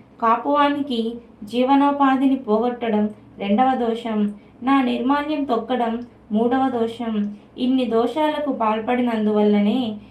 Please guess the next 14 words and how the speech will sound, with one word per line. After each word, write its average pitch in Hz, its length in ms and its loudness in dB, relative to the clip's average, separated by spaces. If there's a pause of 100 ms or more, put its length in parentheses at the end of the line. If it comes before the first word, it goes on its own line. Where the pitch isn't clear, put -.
(160)
ఇంద్రాది 247 500 2
దేవతలు 226 720 0 (240)
నిస్తేజులై, 233 840 0 (220)
నిర్వీర్యులై, 240 880 0 (260)
దేవలోకానికి 262 920 2
పోయే 233 360 -2
శక్తి 226 400 -6
లేక 220 560 -2 (260)
ఉపవాసాలతో 240 1080 2 (240)
కృంగి 262 300 2
కృషించిపోతున్నారు. 214 1400 -2 (320)
నా 254 140 2
నిర్మాల్యాన్ని 240 960 0 (240)
ఎవరైనా 233 720 2